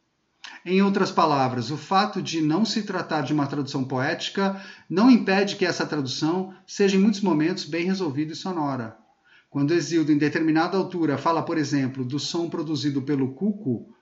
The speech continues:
coccyx, coccyusdei, em grego, as tradutoras respondem com o cuco, cucula, preservando a onomatopeia. Quando, em outra passagem, mais pro fim, ele sintetiza a sua mensagem num verso famoso,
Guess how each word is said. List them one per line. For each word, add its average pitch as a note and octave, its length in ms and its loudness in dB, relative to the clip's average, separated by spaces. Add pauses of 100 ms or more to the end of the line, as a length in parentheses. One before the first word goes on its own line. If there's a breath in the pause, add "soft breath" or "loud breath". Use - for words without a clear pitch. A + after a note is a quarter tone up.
(180)
coccyx, G3 880 -2 (180 soft breath)
coccyusdei, D3 880 0
em C#3 140 0
grego, D3 400 0
as C3 160 -6
tradutoras F#3 560 -4
respondem F#3+ 560 0
com C#3+ 480 0
o D#3 120 -2
cuco, A#3+ 720 0 (520 loud breath)
cucula, G3 720 2
preservando E3+ 800 0
a C#3+ 180 2
onomatopeia. C3 1040 0 (800 loud breath)
Quando, F#3 200 6
em - 20 6
outra G3 200 4
passagem, C#3+ 540 2
mais D#3+ 180 2
pro - 160 -8
fim, E3 200 0
ele C#3 120 4
sintetiza F3 760 -4
a C3+ 40 -2
sua E3+ 160 -4
mensagem D3 480 -2
num D3 140 2
verso C#3+ 300 -4
famoso, C3 640 -2